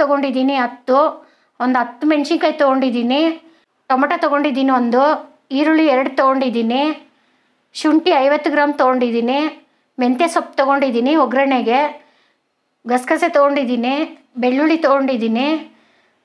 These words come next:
ಕಡಲೆ ತಗೊಂಡಿದ್ದೀನಿ. ಇದು ಧನಿಯಾ ಪುಡಿ ತಗೊಂಡಿದ್ದೀನಿ. ಖಾರದ ಪುಡಿ ತಗೊಂಡಿದ್ದೀನಿ. ಇದು ಬಿಳಿ ಎಳ್ಳು ತಗೊಂಡಿದ್ದೀನಿ. ಎಣ್ಣೆ ತಗೊಂಡಿದ್ದೀನಿ. ಕಾಯಿ ತಗೊಂಡಿದ್ದೀನಿ.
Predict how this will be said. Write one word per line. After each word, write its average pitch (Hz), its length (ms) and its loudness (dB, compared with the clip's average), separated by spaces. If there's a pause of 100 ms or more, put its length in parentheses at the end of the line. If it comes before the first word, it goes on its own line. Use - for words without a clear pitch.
(560)
ಕಡಲೆ 254 320 0
ತಗೊಂಡಿದ್ದೀನಿ. 269 640 0 (400)
ಇದು 285 120 0 (160)
ಧನಿಯಾ 277 260 2 (140)
ಪುಡಿ 311 160 0 (100)
ತಗೊಂಡಿದ್ದೀನಿ. 262 600 0 (600)
ಖಾರದ 269 220 0 (100)
ಪುಡಿ 330 240 0
ತಗೊಂಡಿದ್ದೀನಿ. 269 600 0 (600)
ಇದು 302 140 2 (280)
ಬಿಳಿ 294 180 2 (120)
ಎಳ್ಳು 320 240 0
ತಗೊಂಡಿದ್ದೀನಿ. 262 600 0 (680)
ಎಣ್ಣೆ 294 200 0 (100)
ತಗೊಂಡಿದ್ದೀನಿ. 277 680 -2 (800)
ಕಾಯಿ 285 280 0
ತಗೊಂಡಿದ್ದೀನಿ. 285 680 -2